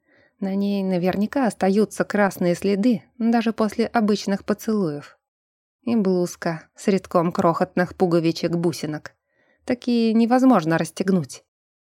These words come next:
Он бы потерял терпение уже после пятой. Такую блузку надо срывать,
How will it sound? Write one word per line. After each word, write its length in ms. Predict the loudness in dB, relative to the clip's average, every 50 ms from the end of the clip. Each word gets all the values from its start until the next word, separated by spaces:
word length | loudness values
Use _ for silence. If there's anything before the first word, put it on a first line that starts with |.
| _ -8
Он 180 | -6 -4 -2 -2
бы 120 | -2 0
потерял 440 | 0 0 0 2 2 4 4 4 2
терпение 680 | 2 0 -2 0 2 2 2 4 4 4 2 2 0 0 0
уже 220 | 0 2 2 2
после 320 | 2 0 0 0 0 -2
пятой. 520 | -2 0 -2 -2 -2 -4 -8 -12 -14 -16 _ _ _ _ _ _ _ _ _ _ _ _ _ -14
Такую 380 | -14 -8 -4 -2 0 0 0
блузку 560 | 0 0 -2 -2 -4 -6 -6 -4 -4 -4 -4 -2 0
надо 300 | 2 2 2 2 0 0
срывать, 720 | -2 -2 -2 0 0 0 -2 -2 -4 -4 -6 -14 -20 -20